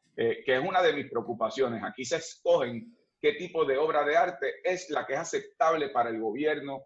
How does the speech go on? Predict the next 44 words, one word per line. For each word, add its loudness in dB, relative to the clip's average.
para 0
cuando -4
la, -4
los -4
estudiantes -6
de -4
las 0
escuelas 0
van -4
a 0
ir -2
a 4
obras -4
de -14
teatro, -2
o -20
cuando -6
van -2
a, -2
eh, -2
eh, 0
¿verdad?, 0
tener -4
contacto -6
con -6
un -8
tipo -4
de 2
arte 0
que -4
es -4
el -10
que -2
define -6
el -6
gobierno. -8
Esa -8
sí -6
es -2
una -6
preocupación -6
que -6
yo -6
tengo. -10